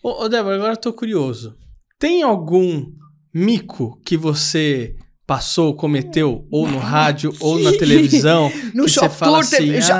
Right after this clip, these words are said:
Speaker 1: "Ai"?
Speaker 2: o primeiro mico que veio, eu tava fazendo um teste numa, uma moto, era, é, é, era aquela moto, tipo moto bis, que é uma moto sem marcha, né?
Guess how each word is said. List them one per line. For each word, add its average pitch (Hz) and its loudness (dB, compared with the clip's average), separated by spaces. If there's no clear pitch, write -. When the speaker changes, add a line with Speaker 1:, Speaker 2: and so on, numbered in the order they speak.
Speaker 1:
"Ai"? 165 -2
Speaker 2:
o 147 -2
primeiro 285 2
mico 311 -2
que - -10
veio, 165 -2
eu 202 0
tava 226 -2
fazendo 226 -4
um 226 -4
teste 226 -2
numa, 220 -4
uma 370 -6
moto, 392 -4
era, 320 0
é, - -14
é, 311 -8
era 440 -6
aquela 440 -8
moto, 254 -4
tipo 247 -8
moto 254 -4
bis, 202 0
que 254 -2
é 220 2
uma 233 2
moto 269 0
sem 349 -2
marcha, 233 2
né? 262 0